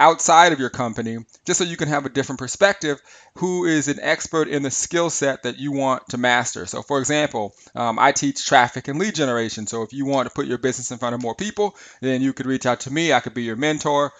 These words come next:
and I could help you get more traffic and leads. If it's someone else that wants, that you, uh, want to develop their skill,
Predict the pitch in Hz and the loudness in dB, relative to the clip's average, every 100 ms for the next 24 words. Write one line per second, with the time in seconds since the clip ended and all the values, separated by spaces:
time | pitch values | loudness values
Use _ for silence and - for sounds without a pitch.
0 | - 127 120 123 127 120 117 110 113 - | -6 -4 -2 0 -2 -2 -6 -4 -4 0
1 | 113 107 - 120 165 165 160 - - 110 | 0 0 -4 -4 -4 -4 -8 -16 -12 -8
2 | 117 131 123 120 131 131 - - 117 120 | -4 -4 -2 4 4 4 0 -2 -4 -2
3 | 127 123 - 123 117 - 131 123 117 123 | -2 -4 -6 -2 -2 -2 0 2 2 2
4 | 120 120 117 127 117 120 113 - 185 190 | 0 -2 4 6 6 2 -2 2 4 6
5 | 185 | 4